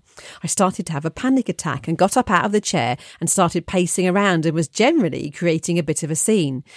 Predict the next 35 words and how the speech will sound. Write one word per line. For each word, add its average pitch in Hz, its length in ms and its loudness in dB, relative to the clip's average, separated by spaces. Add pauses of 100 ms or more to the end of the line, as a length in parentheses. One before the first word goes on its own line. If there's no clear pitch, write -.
(160)
This - 160 0
is - 100 2
unusual 302 420 6
behaviour 180 440 4
for 127 120 -8
me 131 160 -2
as 147 100 -2
I'm 180 180 2
not 285 220 2
someone 151 320 -2
who 156 140 -2
is 160 160 0
usually 165 360 2
anxious 185 480 -2
about 151 220 -2
going 127 220 -4
to 151 80 -10
the 165 80 -2
dentist. 214 640 -2 (520)
The - 60 -8
dentist 320 400 2
calmed 202 280 2
me 185 80 2
down 143 240 2
and 156 80 0
then 175 100 4
asked, 170 360 0 (300)
'How 196 140 -4
long 185 160 2
have 175 100 0
you 170 60 -6
been 165 140 -2
having 220 340 0
panic 262 320 -2
attacks?' - 600 -10